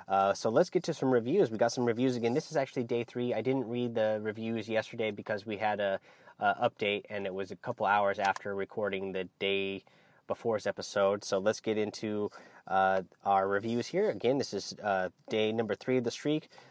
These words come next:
Uh, the first one up is from Biggest K T four Q, and, uh, titled, "This podcast is dank," and of course it is a five-star review, and they said, "I enjoy this podcast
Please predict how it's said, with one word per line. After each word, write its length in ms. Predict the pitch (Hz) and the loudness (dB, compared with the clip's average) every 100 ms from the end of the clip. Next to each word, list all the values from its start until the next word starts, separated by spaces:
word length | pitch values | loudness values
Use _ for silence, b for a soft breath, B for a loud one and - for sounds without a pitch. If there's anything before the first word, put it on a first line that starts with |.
| B | B
Uh, 80 | - | -10
the 40 | - | 2
first 260 | 147 - | 2 4
one 200 | 143 135 - | 2 2 2
up 220 | 127 139 | 2 2
is 160 | - 107 | -2 -4
from 340 | - 107 101 | 0 0 0
Biggest 480 | 98 139 160 - - - | -2 2 2 0 -12 -8
K 300 | - 139 139 | -2 -2 -4
T 300 | - 139 139 | -4 -2 -2
four 300 | - 113 101 | 0 2 2
Q, 440 | - 147 165 226 B B B B B | 0 0 0 0 B B B B B
and, 380 | 104 101 101 98 - | -2 0 -2 -6 -4
uh, 260 | 104 95 92 - | 0 0 -2 -4
titled, 440 | - 135 107 92 | 0 2 2 0
"This 220 | 131 123 | -2 -2
podcast 640 | - 147 120 - 123 101 - | -2 -2 -2 -2 -4 -4 -8
is 260 | 123 104 95 | -6 -4 -4
dank," 340 | 92 110 143 - | -2 -2 -2 -4
and 140 | 110 | -4
of 100 | 95 | -4
course 280 | - 117 107 | -2 -2 0
it 80 | 113 | -2
is 160 | 104 101 | -2 -2
a 60 | |
five-star 580 | - 113 107 - 113 107 | 2 2 2 2 2 2
review, 400 | 101 113 120 135 B B B | 0 -2 -2 -2 B B B
and 320 | - 107 104 107 | -4 -2 0 2
they 220 | 107 104 | 2 0
said, 400 | - 139 117 87 - | 0 2 2 0 0
"I 140 | 131 | 2
enjoy 560 | 139 110 98 120 120 123 | 2 0 0 4 4 4
this 240 | 110 92 - | 0 -4 -4
podcast 720 | - 120 120 - 120 117 | 2 2 2 0 0 0